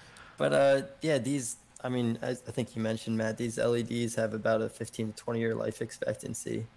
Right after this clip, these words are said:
So these bulbs are, are worth it in the long run with savings.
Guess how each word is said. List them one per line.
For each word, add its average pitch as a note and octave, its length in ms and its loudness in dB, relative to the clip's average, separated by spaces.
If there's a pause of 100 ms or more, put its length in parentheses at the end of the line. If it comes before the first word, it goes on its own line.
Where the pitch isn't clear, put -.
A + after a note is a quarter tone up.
(100)
So A2 440 0 (540)
these A2+ 120 -2
bulbs A2 380 -2
are, A2 400 -2
are - 80 0
worth A2+ 300 -2
it A#2 60 0
in A2+ 80 0
the G#2+ 80 0
long A2+ 260 2
run A2 240 4
with A2 100 -4
savings. A#2+ 560 0